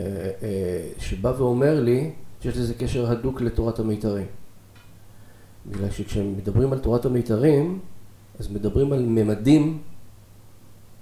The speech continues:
נוספים מעבר לארבעה ידועים לנו, שהם או מאוד מאוד מאוד גדולים עד כדי כך שאנחנו לא יכולים לראות אותם, או שהם מאוד מאוד מאוד קטנים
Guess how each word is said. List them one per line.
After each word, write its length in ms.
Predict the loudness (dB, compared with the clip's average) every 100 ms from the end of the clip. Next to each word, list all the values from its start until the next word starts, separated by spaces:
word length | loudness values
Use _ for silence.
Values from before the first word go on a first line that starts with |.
| -6
נוספים 720 | -4 0 0 4 4 4 0 -2
מעבר 440 | 0 2 2 2
לארבעה 920 | 0 0 -2 -2 -4 -4 0 2 4
ידועים 460 | 4 4 2 2 0
לנו, 340 | -2 -2 -2 -4 -12 -16 -16 -6
שהם 340 | -2 -2 -2 -8 -12 -16 -20 -20 -20 -8 4
או 140 | 6 6
מאוד 500 | 4 4 8 8 6
מאוד 320 | 4 6 6
מאוד 260 | 4 2 0
גדולים 440 | 2 4 4 2 -2 -8
עד 100 | -8
כדי 180 | -6
כך 220 | -6 -2 -2
שאנחנו 300 | -2 -4 -4
לא 40 |
יכולים 200 | -4 -6 -8 -12
לראות 340 | -10 -4 -2 0
אותם, 260 | 0 0 -2 -4 -12 -16 -18 -20 -4
או 100 | -2
שהם 300 | 0 2 2 2
מאוד 400 | 10 12 12 8
מאוד 360 | 6 6 6
מאוד 220 | 4 2
קטנים 520 | 4 4 8 8 8